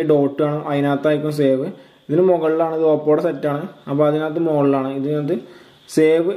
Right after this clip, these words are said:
എന്നുള്ളത് കൊടുത്തതിന് ശേഷം നമ്മൾ എന്ത് ചെയ്യാം? ഇതിനകത്തേക്ക് ആക്കി കൊടുക്കുക. നമ്മൾ പുതിയ എ പി എൻ ആണ് നമ്മൾ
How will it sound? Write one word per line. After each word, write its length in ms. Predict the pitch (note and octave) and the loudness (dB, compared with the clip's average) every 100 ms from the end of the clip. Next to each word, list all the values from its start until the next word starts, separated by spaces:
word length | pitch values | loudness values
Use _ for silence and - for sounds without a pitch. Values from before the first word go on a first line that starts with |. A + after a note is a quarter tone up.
| E3+ | -6
എന്നുള്ളത് 320 | D#3+ D#3 D3+ | -2 0 2
കൊടുത്തതിന് 340 | D3 - C#3+ C#3+ | 0 0 -2 0
ശേഷം 240 | C#3 C#3 E3+ - - _ C#3+ | 0 -2 -8 -12 -20 _ -4
നമ്മൾ 160 | C#3+ D3 | 0 2
എന്ത് 120 | C#3+ | 2
ചെയ്യാം? 180 | C3+ C#3 C#3 - - - - - _ _ _ E3+ | 2 0 -8 -20 -20 -20 -20 -20 _ _ _ 0
ഇതിനകത്തേക്ക് 680 | D3+ E3+ E3+ E3 F3+ F3 F#3+ | 2 2 0 -2 -2 -2 -2
ആക്കി 180 | E3+ C#3+ - | -6 -6 -4
കൊടുക്കുക. 280 | D3 A#2+ C3 | -2 0 -2
നമ്മൾ 160 | C3 D3 D3 | 0 -2 -2
പുതിയ 200 | D3+ D#3 F#3 - D#3+ | 0 2 0 -2 -4
എ 20 | D#3 | -2
പി 60 | E3 | -2
എൻ 40 | D#3 | -4
ആണ് 100 | D#3+ D#3 | -2 -2
നമ്മൾ 200 | D3+ | -4